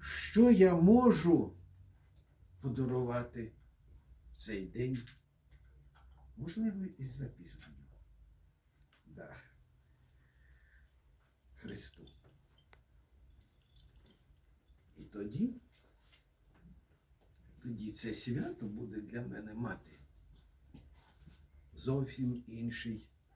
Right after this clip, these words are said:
і уявлення, і відчуття.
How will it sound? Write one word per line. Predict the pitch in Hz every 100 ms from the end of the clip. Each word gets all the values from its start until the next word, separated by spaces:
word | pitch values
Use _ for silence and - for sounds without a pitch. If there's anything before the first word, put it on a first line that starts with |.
| - - _ - - _ _ - _ - -
і | -
уявлення, | - 131 117 131 139 123 120 110
і | 104 - 120 113 - _ - _ _
відчуття. | 98 110 - 95 92 - -